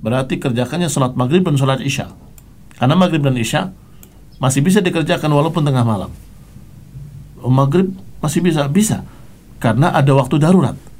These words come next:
Waktu darurat adalah waktu ketika dia safar, ketika dia sakit, dia bisa mentakhirnya atau menjamaknya dan seterusnya, sehingga masih bes-, bisa sholat maghrib, sholat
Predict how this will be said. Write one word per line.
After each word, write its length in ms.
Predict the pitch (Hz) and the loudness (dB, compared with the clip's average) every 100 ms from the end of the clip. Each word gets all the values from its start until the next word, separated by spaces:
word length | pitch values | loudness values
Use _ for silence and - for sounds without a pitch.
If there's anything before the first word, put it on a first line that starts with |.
| - - - - - | -20 -20 -20 -8 -4
Waktu 160 | 131 | 0
darurat 400 | 135 127 147 185 | 2 2 2 2
adalah 340 | 151 143 139 123 | 2 2 2 0
waktu 160 | - 170 135 | -4 -6 -4
ketika 300 | 139 139 113 | -2 -2 0
dia 320 | 123 123 110 | 0 0 0
safar, 560 | - 156 - 131 120 110 | 0 -2 0 0 0 -4
ketika 340 | 117 117 113 | -6 -4 -2
dia 220 | 101 104 | -2 -4
sakit, 400 | 104 156 151 139 139 - - - - - - | -2 -4 0 -2 -2 -10 -18 -20 -20 -10 0
dia 140 | 147 | 2
bisa 400 | 190 120 143 180 - - - - - - | 4 2 0 -2 -6 -16 -20 -20 -18 -2
mentakhirnya 1040 | 135 135 - - - 165 151 143 143 147 147 - - - | 0 2 -2 -4 -2 0 2 2 2 2 -4 -14 -20 -4
atau 240 | 123 123 127 | -2 2 2
menjamaknya 880 | 123 113 120 135 147 147 143 143 - - - - | 2 2 2 2 2 0 0 0 -4 -14 -20 -8
dan 100 | - | -2
seterusnya, 540 | 135 143 151 - 190 - - - | 0 2 0 0 -4 -6 -16 -16
sehingga 380 | - 131 123 135 | -4 2 4 4
masih 320 | 127 123 117 | 2 0 0
bes-, 320 | 113 139 - - | 0 -2 -2 -2
bisa 340 | 135 143 127 110 | -2 0 0 2
sholat 240 | 107 101 | -2 0
maghrib, 260 | 104 120 143 | -2 0 -2
sholat 240 | 98 | -2